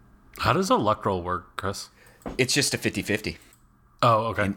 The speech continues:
Speaker 2: in, the, in these roles. In, in previous incarnations, it's been an actual, uh, it's been based off of power,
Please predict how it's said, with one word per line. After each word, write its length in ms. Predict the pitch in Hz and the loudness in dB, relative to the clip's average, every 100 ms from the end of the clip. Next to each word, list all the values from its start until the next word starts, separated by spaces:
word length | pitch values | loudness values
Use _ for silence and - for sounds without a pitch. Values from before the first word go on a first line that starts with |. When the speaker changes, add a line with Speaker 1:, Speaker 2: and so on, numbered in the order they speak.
| - | 0
Speaker 2:
in, 140 | 113 | 2
the, 180 | 113 - | 2 2
in 60 | 113 | 4
these 180 | 113 104 | 4 4
roles. 220 | 92 90 | 0 0
In, 240 | 127 139 | 2 2
in 200 | 123 139 | 2 0
previous 520 | 131 165 165 175 160 117 | 2 2 2 2 0 0
incarnations, 840 | 135 143 131 147 - - - - | 0 2 2 0 -2 -6 -6 -2
it's 320 | 113 113 - - | 0 0 0 -2
been 240 | - 117 | 0 2
an 100 | 117 | 2
actual, 720 | 82 104 - 110 107 104 101 | 2 0 0 -2 0 0 0
uh, 360 | 92 92 87 85 - _ - - - | 2 2 2 0 -6 _ -20 -20 -4
it's 160 | 120 - | -2 2
been 220 | 139 123 | 2 4
based 240 | 117 - | 2 4
off 160 | 104 - | 2 0
of 100 | 87 | -6
power, 360 | - 69 65 | -2 0 -2